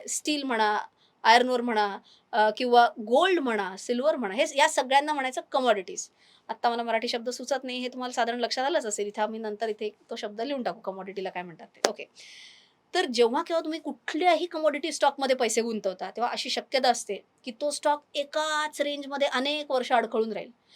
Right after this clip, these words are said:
आणि मग त्या रेंजमधनं बाहेर पडलं की मग either धपकन वरती जाईल किंवा धपकन खालती पण पडेल. So शक्यतोवर जे कोण नवीन गुंतवणूकदार आहेत, अशाने कमॉडिटी स्टॉक्सपासून चार हात लांब. अभ्यास करायला काही हरकत नाही,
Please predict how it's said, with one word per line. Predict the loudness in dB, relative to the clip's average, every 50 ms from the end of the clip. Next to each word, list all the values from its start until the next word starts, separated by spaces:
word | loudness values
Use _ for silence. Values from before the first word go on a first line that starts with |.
| -20 -20 -2 _
आणि | 4 6 6 6
मग | 4 4 4 4 2 8 8
त्या | 8
रेंजमधनं | 8 10 8 6 4 2 2 4 6 6
बाहेर | 6 6 6 6
पडलं | 6 4 6 6 6
की | 4 4 2 0
मग | 0 -2 -4 -6 _ _ _ _ _ _ _ _ -4
either | -2 0 2 2 0 0
धपकन | -2 -6 -10 _ -8 -4 -2 -2
वरती | -2 -2 -4 -6
जाईल | -6 -6 -6
किंवा | -6 -6 -6 -6
धपकन | -6 -8 -12 -12 -8
खालती | -6 -6 -6 -6 -8
पण | -10 -10 -14
पडेल. | -16 -20 -20 -20 _ _ _ _ _ _ _ _ -20 _ -4 -2
So | -2 -2 0
शक्यतोवर | -2 -2 -2 -2 -2 -4 _ 8 8 8 10 10 8 6 6 4 -2 _ _ _ _ 0
जे | 0 2
कोण | 2 2 0 0 2
नवीन | 2 2 2 2 0
गुंतवणूकदार | 0 0 2 2 2 2 2 2 2 4 4
आहेत, | 2 -2 -6 _ _ -6
अशाने | -4 -2 -2 -2 -2 -4
कमॉडिटी | -4 -4 -4 -4 -4 -4 -6 -4
स्टॉक्सपासून | -4 -4 -4 -4 -6 -8 -10 -10 -4
चार | 0 2 2 2
हात | 2 0 2 4
लांब. | 4 4 4 0 -6 _ -2
अभ्यास | 0 2 2 0 0 0
करायला | 0 0 2 2 4
काही | 4 4 4
हरकत | 4 2 2 2 0 0
नाही, | -2 -6